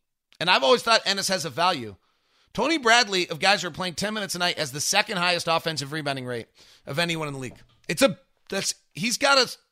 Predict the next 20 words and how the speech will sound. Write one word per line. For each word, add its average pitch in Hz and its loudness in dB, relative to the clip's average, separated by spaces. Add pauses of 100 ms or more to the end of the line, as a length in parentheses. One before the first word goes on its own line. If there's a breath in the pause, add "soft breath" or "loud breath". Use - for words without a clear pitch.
special 202 0
skill 190 -2
there 143 2
that 131 -12
matters. 139 -6 (680 soft breath)
So 156 -2 (560)
I 180 0
know 208 4
everybody's 190 4
looking 180 -6
for 165 -6
their 160 -2
next 165 -2
backup 147 2
center. 151 -2
Be 135 -8
careful 160 0
on 143 -4
that 127 -4
one. 110 -12